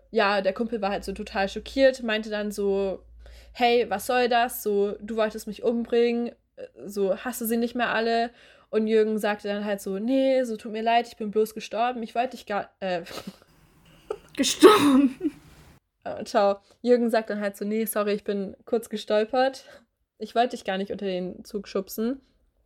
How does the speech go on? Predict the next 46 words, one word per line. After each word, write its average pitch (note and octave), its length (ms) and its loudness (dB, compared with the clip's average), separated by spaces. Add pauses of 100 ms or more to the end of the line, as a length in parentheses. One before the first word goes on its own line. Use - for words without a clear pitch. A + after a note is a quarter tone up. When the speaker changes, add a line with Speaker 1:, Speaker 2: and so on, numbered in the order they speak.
(360)
Speaker 1:
Und G3 160 0
er F#3+ 100 4
meinte G3 320 0
auch G3+ 80 -4
in G#3+ 60 -4
dem G3+ 140 -2
Interview F#3+ 560 -2
so, F3+ 200 -6
"Glaub G#3 320 -8
mir, F3+ 160 -6
es F#3 140 -10
war G3 80 -4
keiner A3 320 -4
so G#3+ 80 -4
überrascht G3 520 -2
wie - 80 -12
ich, G3+ 300 -10 (240)
als G3+ 220 -2
ich G#3 160 -4
ihn G#3+ 140 -2
da F#3 200 2
so G3 120 0
geschubst G#3+ 520 0
habe." F3+ 340 0 (420)
Speaker 2:
Hä? C4 200 6 (240)
Vor C#4 140 4
allen C4+ 100 10
Dingen C4+ 260 6
ist D#4 180 4
ihm D4 160 6
klar, C4+ 640 4 (460)
was B3 300 4
von C4 180 4
diesem B3 240 4
Freund C4 260 2
noch A#3+ 220 0
übrig D4 320 6
gewesen A3 720 2
wäre, A#3 440 6
wenn A3 180 -2
er G#3+ 120 -2
wirklich C4 220 2
von A#3+ 140 -2
dem A#3 120 2
Zug B3 220 -2
überrollt A3 540 0